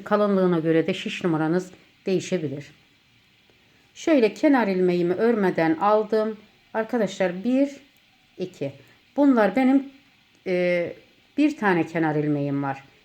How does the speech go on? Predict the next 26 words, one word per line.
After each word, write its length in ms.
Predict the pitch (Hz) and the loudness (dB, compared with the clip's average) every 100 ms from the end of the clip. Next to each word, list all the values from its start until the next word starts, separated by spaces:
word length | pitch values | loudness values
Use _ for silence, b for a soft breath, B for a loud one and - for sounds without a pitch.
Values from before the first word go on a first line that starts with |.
| _ | _
Ters 360 | - 285 277 - | 0 0 0 -2
örgülerim. 520 | 185 160 156 151 156 | -2 -2 -2 -2 -2
Aralarında 500 | 214 233 226 226 220 | -2 0 2 0 2
ikişer 420 | 220 220 - 254 254 | 0 -2 -2 -2 -2
tane 260 | 214 208 | -4 -4
ters 320 | 202 170 - | -2 -4 -2
örgü 280 | 147 143 147 | -6 -4 -8
var. 160 | 131 120 - _ _ _ _ b b b b b b b b _ | -12 -14 -20 _ _ _ _ b b b b b b b b _
Şimdi 300 | - 294 254 | 2 2 2
ipimi 300 | 277 277 277 | 2 6 6
arkaya 360 | 247 247 254 | 4 2 2
attım 240 | 247 233 202 | 0 0 0
arkadaşlar. 580 | 175 180 170 - 165 | 0 -2 -4 -2 -2
Siz 300 | 160 - 262 | -2 0 2
lastiğinizi 540 | 247 254 - 262 247 240 | 2 0 0 0 2 2
yapacaksınız 840 | 247 247 262 254 - 185 185 196 | 0 2 0 0 0 2 2 2
ya 140 | 233 233 | -2 2
da 140 | 226 | 4
böyle 280 | 226 220 214 | 6 6 4
işte 340 | 190 - 208 208 B B _ | 0 0 0 0 B B _
başlama, 640 | 214 - 220 214 202 - | 0 0 0 2 2 0
çift 240 | - 208 - | -6 -2 0
başlama 360 | 202 - 202 | 0 2 0
tekniğiyle 460 | 202 196 202 185 185 | 0 -2 0 0 0
falan 360 | 185 185 180 | 0 -2 0
başlayıp 800 | 226 233 - 226 220 233 233 - | 0 -2 0 2 4 4 4 -2